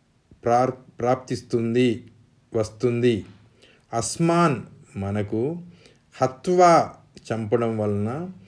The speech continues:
ఏతాన్, వీరందరూ,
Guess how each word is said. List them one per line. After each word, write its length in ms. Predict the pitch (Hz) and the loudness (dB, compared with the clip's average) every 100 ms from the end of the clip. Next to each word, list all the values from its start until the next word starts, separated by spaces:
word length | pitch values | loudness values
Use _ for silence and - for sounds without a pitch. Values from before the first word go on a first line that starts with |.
| - _ - | -20 _ -2
ఏతాన్, 760 | 123 165 175 175 175 170 117 101 - - | 4 4 4 2 2 2 -2 -8 -16 -8
వీరందరూ, 880 | 101 113 120 113 110 104 117 180 | -2 0 0 0 -2 0 0 -2